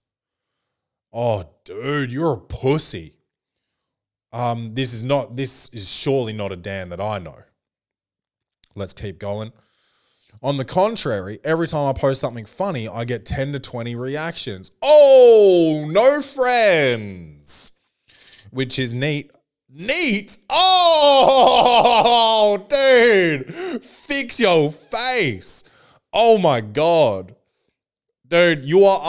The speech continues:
either fifty-nine or, uh, or just so, such a loser or gay. And those are the only options. Or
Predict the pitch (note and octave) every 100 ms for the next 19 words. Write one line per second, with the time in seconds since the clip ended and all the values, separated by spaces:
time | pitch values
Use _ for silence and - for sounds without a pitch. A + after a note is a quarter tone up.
0 | E3+ D#3+ C#3 A#2 - - - A3 G#3+ -
1 | B3 A3+ F#3 F3+ F#3 F#3 F3+ _ D#3 D#3+
2 | D#3 D3 D3 C#3 - _ _ _ _ _
3 | _ - C#3 C3+ C3 B2+ B2+ B2+ B2 B2
4 | B2 _ _ _ _ _ _ _ _ _
5 | _ _ D3 C3+ A2+ C#3+ B2+ - - -
6 | E4 E3 C3+ - - F#3+ F#3 F3 D#3 D3+
7 | D3+ C#3+ C3+ E3 F3 C#3 C#3+ A2+ - _
8 | _ _ _ _ _ _ _ _ D3 D#3+
9 | F3 D#3+ D3 C#3 C3+ C3 C3 C3 A2+ G#2
10 | - C4 B3 D3+ E3